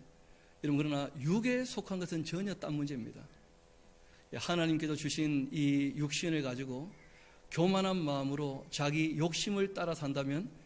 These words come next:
그것은 어디에 속한 거예요? 육에 속한 거예요. 우리는 영혼이 있는 존재인데 육신을 가지고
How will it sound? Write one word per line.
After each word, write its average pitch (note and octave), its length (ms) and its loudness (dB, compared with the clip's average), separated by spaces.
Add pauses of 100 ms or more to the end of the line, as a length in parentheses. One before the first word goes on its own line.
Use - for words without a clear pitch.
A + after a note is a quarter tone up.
(120)
그것은 D3+ 440 2
어디에 F3+ 200 4
속한 C3+ 300 -2
거예요? C3 300 -4 (400)
육에 D#3 540 0 (260)
속한 A#2 360 -12
거예요. - 180 -20 (1500)
우리는 E3 580 4
영혼이 F#3 360 6
있는 D#3 200 4
존재인데 C3 540 -2 (800)
육신을 F#3+ 440 2
가지고 C#3 720 -2